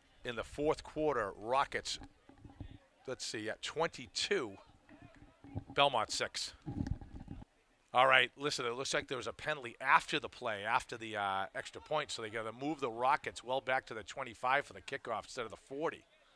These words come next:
I don't know if it was an unsportsmanlike there. Ball falls off. Foxy's gotta go back. Listen, Brian, your son, uh, Jason's up here working the, uh, scoreboard for me.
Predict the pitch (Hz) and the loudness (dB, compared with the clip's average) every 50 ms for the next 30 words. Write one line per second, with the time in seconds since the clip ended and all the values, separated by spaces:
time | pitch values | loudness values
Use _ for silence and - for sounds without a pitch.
0 | _ - _ _ - - - - - _ _ - 113 107 - 123 120 107 98 113 | _ -20 _ _ -20 -20 -20 -20 -20 _ _ -8 -8 -6 -4 -4 -6 -6 -4 -4
1 | 110 107 98 - - - 135 151 170 - - 117 110 95 90 87 - - 92 82 | -6 -4 -4 -6 -4 0 2 2 2 2 0 -6 -6 -8 -8 -10 -10 -10 -10 -10
2 | 69 - - - - _ _ _ - - _ _ _ - - _ _ _ _ _ | -10 -12 -14 -20 -20 _ _ _ -20 -20 _ _ _ -20 -20 _ _ _ _ _
3 | - - - - _ _ _ - - _ - - 127 127 127 - - 139 131 120 | -20 -20 -20 -20 _ _ _ -20 -20 _ -2 2 4 4 4 4 2 0 2 2
4 | 117 107 - 131 131 131 - - 127 123 120 - - 113 - - 113 110 107 113 | 2 2 2 4 4 4 4 2 0 0 0 0 -4 -10 -8 -8 -8 -6 -8 -6
5 | 104 123 127 131 123 110 - - _ _ _ - - - - - - - - 143 | -2 2 4 4 4 2 0 -8 _ _ _ -20 -20 -20 -20 -20 -10 -4 -2 0
6 | 143 - 151 127 113 135 135 139 131 123 110 113 - - - 143 139 139 127 123 | 0 0 0 2 6 8 8 8 8 6 0 -4 -4 -2 0 0 0 0 -2 -2
7 | 117 110 101 120 127 127 - - 120 107 123 110 - - 120 110 104 113 117 - | -2 -2 -2 -2 -4 -2 -4 -6 -6 -4 -6 -4 -4 -4 -6 -6 -4 -6 -6 -6
8 | - 117 107 104 104 104 101 95 - - - 120 117 117 131 127 123 - - 131 | -6 -8 -8 -6 -6 -4 -4 -4 -6 -6 -4 -4 -4 -2 -4 -6 -6 -6 -8 -8
9 | 131 139 139 | -8 -8 -10